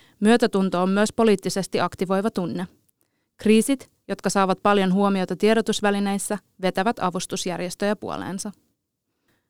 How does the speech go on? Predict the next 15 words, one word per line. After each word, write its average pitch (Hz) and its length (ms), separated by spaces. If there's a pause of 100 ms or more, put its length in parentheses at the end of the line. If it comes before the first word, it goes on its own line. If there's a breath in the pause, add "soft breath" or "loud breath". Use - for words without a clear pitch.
(260)
Sosiaalisessa 226 720
mediassa 202 520
myös 226 280
deepfake-videot, 214 880 (120)
kuvaväärennökset 196 880 (100)
ja 190 140
muu 196 260
visuaalinen 180 600
disinformaatio 170 960
leviävät 175 460
nopeasti. 156 640 (1120)
Informaatiovaikuttaminen 185 1400
ja 175 80
propaganda 175 640
ovat 180 360